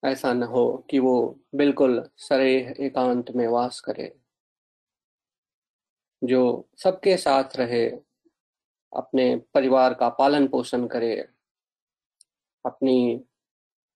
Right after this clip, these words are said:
व्यक्तिगत जो भी नियम मर्यादा हो उसका पालन करे, परिवार का देख रेख करे,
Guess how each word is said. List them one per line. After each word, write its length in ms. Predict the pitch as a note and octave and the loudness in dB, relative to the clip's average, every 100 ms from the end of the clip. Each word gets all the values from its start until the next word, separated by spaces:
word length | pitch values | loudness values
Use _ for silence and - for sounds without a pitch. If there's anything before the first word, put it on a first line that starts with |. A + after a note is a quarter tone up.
| _ - | _ -6
व्यक्तिगत 720 | B3+ C#4 - D3+ C4 C4 - _ _ _ _ _ C#3 | -2 -2 -2 0 0 0 -16 _ _ _ _ _ -2
जो 220 | C3 C3 | 0 0
भी 360 | B2 A#2+ A2 - _ _ _ - | 0 -4 -6 -12 _ _ _ -2
नियम 200 | C#3 C3+ | 2 2
मर्यादा 440 | B2 A#2+ B2 A#2+ B2 | 2 2 2 2 0
हो 260 | A#2+ A#2 | 0 -4
उसका 260 | A#2+ - A#2 | -4 -6 -4
पालन 400 | - B2 C3 B2 | 0 0 0 0
करे, 360 | A#2+ A#2+ - - _ _ _ _ _ _ _ _ _ - | -4 -4 -8 -12 _ _ _ _ _ _ _ _ _ -4
परिवार 380 | C3 B2+ A#2+ A2 | 0 2 2 0
का 140 | B2 | -4
देख 320 | A2+ B2+ B2+ | -2 -2 -4
रेख 220 | A#2+ A#2+ - | -4 -6 -6
करे, 260 | - - | -8 -8